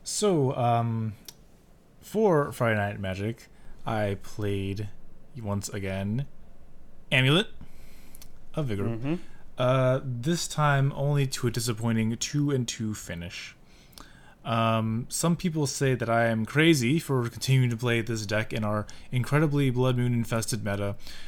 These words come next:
Speaker 1: but, uh, multiple weeks in a row, I've just been, frankly, too lazy to put any other deck together,
Speaker 2: <laughs>
Speaker 1: and haven't been really punished for it up until now.
Speaker 2: That's
Speaker 1: Uh,
Speaker 2: fine.
Speaker 1: so I think in the past two weeks I played eight rounds,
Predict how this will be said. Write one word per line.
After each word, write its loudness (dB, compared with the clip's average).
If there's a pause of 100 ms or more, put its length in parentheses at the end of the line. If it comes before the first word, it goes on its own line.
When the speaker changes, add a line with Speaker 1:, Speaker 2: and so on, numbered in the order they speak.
(240)
Speaker 1:
but, 4
uh, -2
multiple 2
weeks 2
in 0
a 0
row, 6
I've 0
just -4
been, -2
frankly, 0
too -2
lazy 4
to 0
put -4
any 0
other -2
deck -4
together, 2 (340)
Speaker 2:
<laughs> 2
Speaker 1:
and 8
haven't 8
been 6
really 6
punished 4
for 4
it 0
up -2
until -4
now. -8 (2000)
Speaker 2:
That's -8
Speaker 1:
Uh, 0
Speaker 2:
fine. -8 (360)
Speaker 1:
so 2
I 4
think 4
in 2
the 0
past -2
two 2
weeks 2
I 4
played 0 (440)
eight 4
rounds, 4